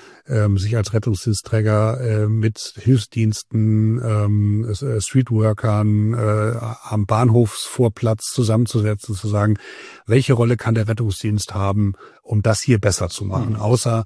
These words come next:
Speaker 1: alle zehn Minuten mit dem R T W vorzufahren. Ähm, niemand wird davon abgehalten, das müssen wir einfach tun. Und, ähm, der, der Rettungsdienst,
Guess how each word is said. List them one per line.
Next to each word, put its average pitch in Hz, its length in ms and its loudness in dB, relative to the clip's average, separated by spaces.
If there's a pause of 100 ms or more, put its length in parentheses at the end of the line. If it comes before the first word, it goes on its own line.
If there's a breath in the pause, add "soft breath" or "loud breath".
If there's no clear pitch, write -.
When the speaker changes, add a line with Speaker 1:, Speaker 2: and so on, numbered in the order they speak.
(160 loud breath)
Speaker 1:
alle 113 240 0
zehn 107 260 2
Minuten 107 400 4
mit 104 80 0
dem 104 100 -2
R 107 140 0
T 95 140 -2
W 87 100 -4
vorzufahren. 117 640 -12 (480 loud breath)
Ähm, 110 360 0
niemand 147 400 6
wird 117 300 0
davon 107 280 -2
abgehalten, 110 640 -6
das 101 180 -8
müssen 113 300 0
wir 107 160 -2
einfach 101 380 -6
tun. 107 320 -10 (460 loud breath)
Und, 110 400 0
ähm, 104 440 2
der, 110 220 2 (100)
der 104 140 -2
Rettungsdienst, 139 720 0